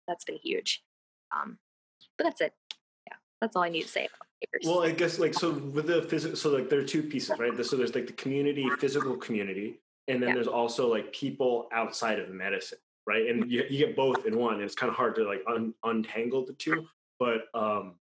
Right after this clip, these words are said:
Speaker 2: right? 'Cause, like, when you're in med school, you're, all the people you're talking to are med students, right? And we're all nervous, anx-, anxious folks, right? And, um,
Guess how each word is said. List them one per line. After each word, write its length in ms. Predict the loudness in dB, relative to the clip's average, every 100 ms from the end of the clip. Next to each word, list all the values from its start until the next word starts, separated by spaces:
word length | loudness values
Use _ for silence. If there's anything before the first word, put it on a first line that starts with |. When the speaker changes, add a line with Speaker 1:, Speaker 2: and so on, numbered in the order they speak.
| _ _ _ _ _ _ -2
Speaker 2:
right? 200 | 2 2
'Cause, 140 | 2 2
like, 160 | 2
when 100 | 4
you're 120 | 4 4
in 60 |
med 180 | 2 0
school, 340 | 0 2 4
you're, 280 | 4 2 2 0
all 140 | 0
the 60 | 0
people 200 | 0 2
you're 80 |
talking 260 | 2 0 -2
to 80 | -4
are 100 | -2
med 160 | -4 -6
students, 300 | -6 -6 0
right? 120 | 0
And 80 | 2
we're 80 | 0
all 100 | 0
nervous, 420 | -2 -2 -2 -4
anx-, 360 | -6 -6 -8 -6
anxious 340 | -6 -8 -10
folks, 400 | -6 -6 -6 -6
right? 240 | -2 0 -2
And, 220 | -4 -4 -6 _ _ _ -4
um, 500 | 0 0 -2 -8 -12